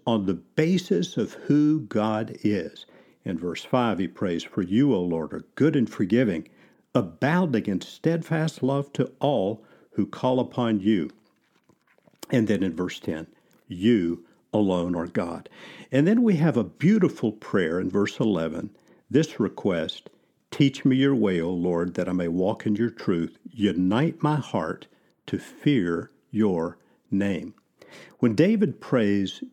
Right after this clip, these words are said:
"Unite my heart to fear your name," I think what he means by this is, "Give me an undivided heart.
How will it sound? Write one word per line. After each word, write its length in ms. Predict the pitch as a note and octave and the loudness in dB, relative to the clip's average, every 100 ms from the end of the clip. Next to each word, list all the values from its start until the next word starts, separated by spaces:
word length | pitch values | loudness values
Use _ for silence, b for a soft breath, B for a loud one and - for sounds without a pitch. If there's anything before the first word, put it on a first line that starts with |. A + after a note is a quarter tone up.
| - | -6
"Unite 640 | G#2+ G2+ F2 F#2+ C3 - | 0 0 2 2 0 0
my 100 | A2+ | -2
heart 400 | G#2 - E2+ - | -2 -2 -4 -4
to 60 | G#2 | -8
fear 320 | - A2+ G2+ | -4 0 2
your 160 | F#2+ F#2 | 2 0
name," 260 | E2+ F2 | -2 -4
I 140 | G2 G#2+ | -4 -6
think 440 | - F3+ F3+ - | -2 -2 -2 -2
what 120 | - | 0
he 80 | B2 | 0
means 340 | G2+ G2+ G#2 - | 0 0 -2 -4
by 220 | - E2 | -6 -6
this 420 | E2 D#2 - - - | -4 -6 -8 -12 -4
is, 340 | G#2 F#2 - b b b b _ - F#2 | -2 -2 -6 b b b b _ -18 -2
"Give 320 | C3 D#3 - | 2 2 2
me 200 | C#3+ B2 | 2 2
an 220 | G#2 F#2+ - - | 2 0 -2 0
undivided 840 | A#2 A2+ G#2 F#2 E2+ E2 E2 E2 | 2 4 2 0 0 -2 -4 -8
heart. 420 | - - D#2 - | -8 -10 -10 -16